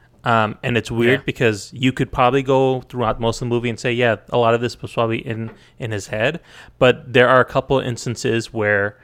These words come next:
Speaker 1: like, he makes a certain phone call to somebody, and so that person was real, but does that person actually, you know, what was their interaction? Was that an actual thing? Or there's somebody that recognized him from before as well in the film.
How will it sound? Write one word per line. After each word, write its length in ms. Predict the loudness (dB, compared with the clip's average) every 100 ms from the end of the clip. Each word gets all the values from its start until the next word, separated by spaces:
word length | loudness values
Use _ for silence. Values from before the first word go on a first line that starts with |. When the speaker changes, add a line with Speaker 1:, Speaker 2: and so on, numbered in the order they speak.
| _ -20 _
Speaker 1:
like, 200 | -4 -4 -2
he 80 |
makes 180 | -4 -4
a 60 | -4
certain 260 | -6 -4
phone 180 | -2 -2
call 160 | 0 -2
to 60 |
somebody, 600 | 0 -2 0 0 -2 -6 -16 -14
and 120 | -4
so 120 | -2
that 180 | -2 -2
person 260 | -4 -4
was 140 | -8 -4
real, 500 | 0 4 4 2 -4 _ _ _ 0
but 300 | 2 2 -2 _ _ _ _ -20 -20 -8
does 280 | -2 -2 0
that 180 | 0 0
person 320 | -2 -2 -4
actually, 600 | -4 -4 -2 -2 -2 -6 -6
you 120 | -2
know, 180 | -2 -2
what 300 | -2 -2 -2
was 180 | -4
their 180 | -2 0
interaction? 480 | 2 2 0 -2 -8
Was 140 | -4
that 120 | -2 0
an 60 |
actual 360 | -2 -2 -2 -2
thing? 340 | -2 -4 -4
Or 200 | -6 -8 _ -20 -20 -6
there's 180 | -4 0
somebody 280 | 0 2
that 200 | 2 0
recognized 580 | -2 -4 -6 -2 -2 -2
him 120 | -4
from 180 | -6 -6
before 460 | -6 -6 -2 0 2
as 180 | 0 0
well 380 | -2 0 -2 -4
in 80 | -6
the 60 |
film. 400 | 0 0 0 -2